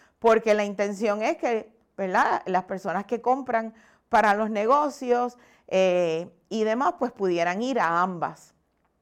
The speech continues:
porque hay áreas donde, ¿verdad? Eh, convergen. Y este año, otro de los cambios que ha habido en el, en el mundo del diseño es que ese conglomerado de Christmas World,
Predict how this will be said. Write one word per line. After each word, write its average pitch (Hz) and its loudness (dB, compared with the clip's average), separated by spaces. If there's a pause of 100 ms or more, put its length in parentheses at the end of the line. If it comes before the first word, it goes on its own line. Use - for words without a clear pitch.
(680)
porque 202 2
hay 190 4
áreas 233 4
donde, 175 -2
¿verdad? 208 2
Eh, 165 -4
convergen. 170 -4 (560)
Y 233 0
este 240 2
año, 311 0
otro 208 0
de 262 0
los 262 -2
cambios 269 0
que 269 -2
ha 262 4
habido 269 0
en 269 -4
el, 269 -6
en 254 -2
el 262 -2
mundo 262 0
del 269 -2
diseño 285 -4 (480)
es 269 0
que 240 0
ese 226 0
conglomerado 269 0
de 240 2
Christmas 240 -4
World, 247 0